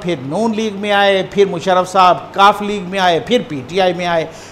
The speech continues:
यूँ चलते चलते जो है ना उन्होंने सर्कल कंप्लीट किया जनाब। तो अब देखें कि आप, लेकिन आप कहते हैं कि उनके चौधरी बरादरान से बड़े अच्छे राब्ते हैं जनाब, बहुत अच्छे मरासिम हैं। तो अब राजा बशारत साहब के बारे में बहुत ही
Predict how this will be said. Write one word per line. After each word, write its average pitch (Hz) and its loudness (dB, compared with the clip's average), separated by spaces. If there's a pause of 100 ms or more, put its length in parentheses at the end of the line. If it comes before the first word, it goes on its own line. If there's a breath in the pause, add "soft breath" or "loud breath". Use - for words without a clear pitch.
(100)
यूँ 320 6
चलते 294 4
चलते 269 4
जो 247 2
है 220 6
ना 240 2
उन्होंने 233 2
सर्कल 202 2
कंप्लीट 202 -2
किया 214 6
जनाब। 175 4 (280 loud breath)
तो 220 4
अब 226 6
देखें 220 2
कि 190 -2
आप, 165 2
लेकिन 156 -2
आप 143 -2
कहते 170 2
हैं 269 2
कि 226 2
उनके 196 0
चौधरी 143 -6
बरादरान 143 0
से 156 -4
बड़े 170 4
अच्छे 180 6
राब्ते 220 6
हैं 208 2
जनाब, 208 4 (280 loud breath)
बहुत 185 6
अच्छे 208 2
मरासिम 220 4
हैं। 170 -2 (280 loud breath)
तो 254 2
अब 247 6
राजा 214 6
बशारत 190 2
साहब 185 4
के 185 -6
बारे 170 4
में 165 -4
बहुत 165 4
ही 175 -2